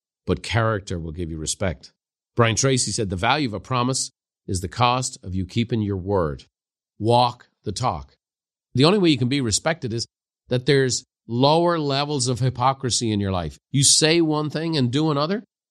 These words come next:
How can you be respected? So walk the talk.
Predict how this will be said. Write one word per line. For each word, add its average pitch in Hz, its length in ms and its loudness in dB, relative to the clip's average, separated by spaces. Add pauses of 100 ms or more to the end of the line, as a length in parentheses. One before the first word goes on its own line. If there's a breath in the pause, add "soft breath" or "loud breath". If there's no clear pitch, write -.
How 165 160 -4
can 170 300 -2
you 165 100 6
be 101 180 -2
respected? - 600 -8 (640)
So - 180 4
walk 156 340 2
the 143 80 -4
talk. 120 400 -4